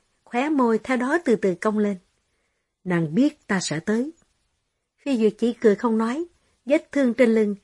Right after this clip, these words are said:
vẫn có thể vì đi lại cử động mà phát đau. Nhìn nam tử cao hơn mình rất nhiều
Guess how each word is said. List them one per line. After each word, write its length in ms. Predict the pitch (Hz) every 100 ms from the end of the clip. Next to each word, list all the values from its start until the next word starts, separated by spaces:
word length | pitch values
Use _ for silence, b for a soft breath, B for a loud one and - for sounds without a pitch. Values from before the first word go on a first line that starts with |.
| _ _
vẫn 160 | 240 247
có 120 | 359
thể 240 | 302 247 214
vì 140 | 208
đi 180 | 196 240
lại 220 | 196 190 -
cử 180 | 226
động 260 | 247 180 196
mà 120 | 196
phát 240 | 175 254 233
đau. 220 | 214 202 _ _ _ _ _
Nhìn 140 | 247 233
nam 180 | 254
tử 280 | 220 196 233 247
cao 140 | 254
hơn 260 | 226 240 214
mình 120 | 202
rất 240 | 190 294 247
nhiều 160 | 202